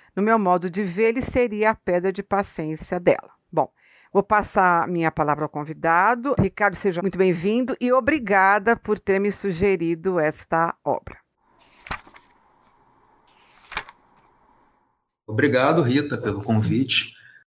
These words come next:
Speaker 2: Só para registro, essa é a primeira <laughs> vez, tá, que eu tenho a oportunidade de conversar sobre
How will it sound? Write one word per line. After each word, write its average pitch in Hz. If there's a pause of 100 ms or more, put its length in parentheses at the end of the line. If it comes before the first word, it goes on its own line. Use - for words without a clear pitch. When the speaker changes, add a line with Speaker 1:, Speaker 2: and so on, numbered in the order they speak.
(120)
Speaker 2:
Só 117
para 113
registro, 113
essa 120
é 123
a 120
primeira 123
<laughs> -
vez, 117
tá, 104
que 110
eu 107 (260)
tenho 120
a 123
oportunidade 120
de 107
conversar 113
sobre 117